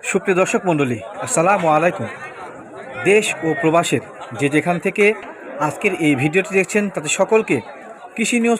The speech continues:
টোয়েন্টি ফোর চ্যানেলের পক্ষ থেকে আমি সোহাগ আরডি আন্তরিক শুভেচ্ছা, অভিনন্দন জানিয়ে শুরু করতে যাচ্ছি আজকের প্রতিবেদন।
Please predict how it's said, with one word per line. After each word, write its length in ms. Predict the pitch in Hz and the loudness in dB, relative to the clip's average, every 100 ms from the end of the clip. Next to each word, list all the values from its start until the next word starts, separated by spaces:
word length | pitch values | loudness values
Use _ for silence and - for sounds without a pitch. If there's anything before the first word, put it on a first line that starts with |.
| - | 0
টোয়েন্টি 280 | 214 196 202 | -2 -2 0
ফোর 240 | 180 123 - - | 0 0 -4 -2
চ্যানেলের 300 | 143 151 160 | 2 2 2
পক্ষ 200 | 170 - | -2 -4
থেকে 320 | 196 196 208 185 | -6 -4 2 2
আমি 160 | 165 | 2
সোহাগ 300 | 147 165 156 | 0 2 4
আরডি 240 | 156 147 123 - - - - - | 4 2 -6 -12 -20 -16 -12 -2
আন্তরিক 400 | 147 147 175 160 | -2 0 -2 0
শুভেচ্ছা, 520 | - 202 202 220 220 208 | 2 2 2 0 0 0
অভিনন্দন 400 | 170 208 208 196 | 0 0 0 0
জানিয়ে 260 | 175 170 175 | 2 2 0
শুরু 160 | - | -2
করতে 240 | 165 160 156 | -4 -2 -2
যাচ্ছি 200 | 147 156 | 0 0
আজকের 260 | 139 - | 0 -2
প্রতিবেদন। 380 | 131 135 131 117 | -4 -4 -2 -4